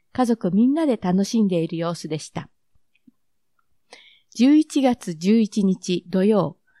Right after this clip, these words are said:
外国人のための防災教室、災害時外国人支援セミナー。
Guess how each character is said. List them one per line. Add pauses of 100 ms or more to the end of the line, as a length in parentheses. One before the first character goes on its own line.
(340)
外
国
人
の
た
め
の
防
災
教
室、 (500)
災
害
時 (200)
外
国
人
支
援
セ
ミ
ナ
ー。